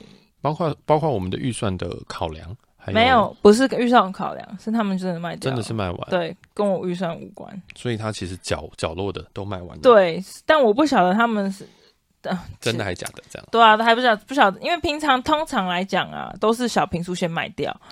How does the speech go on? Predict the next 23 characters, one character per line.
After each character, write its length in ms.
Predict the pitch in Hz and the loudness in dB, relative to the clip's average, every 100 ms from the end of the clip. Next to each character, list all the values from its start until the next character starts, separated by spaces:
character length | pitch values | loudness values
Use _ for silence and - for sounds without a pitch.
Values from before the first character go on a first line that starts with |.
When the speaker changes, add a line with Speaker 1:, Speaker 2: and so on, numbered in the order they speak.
| - | -10
Speaker 1:
对。 180 | 107 87 | -8 0
Speaker 2:
然 100 | 220 | 4
后 40 | 277 | 6
他 60 | 294 | 6
跟 140 | 294 | 6
我 160 | 254 196 | 4 4
说 360 | 220 214 226 220 | 4 6 4 2
大 160 | - 208 | 2 4
坪 160 | 208 185 | 2 0
数 120 | 196 | -2
都 100 | 185 | -2
先 180 | 185 175 | -2 -4
卖， 240 | 175 143 170 | -4 -4 -2
所 220 | 220 220 | 0 0
以， 80 | - - _ - | 0 -12 _ -2
但 160 | 285 | 0
是 100 | 294 | 2
他 180 | 285 269 | 4 6
又， 200 | 262 220 | 6 4
他 200 | - 254 | 2 6
又 140 | 254 240 | 6 6
是 200 | 247 175 | 2 -6
以 220 | 175 | -6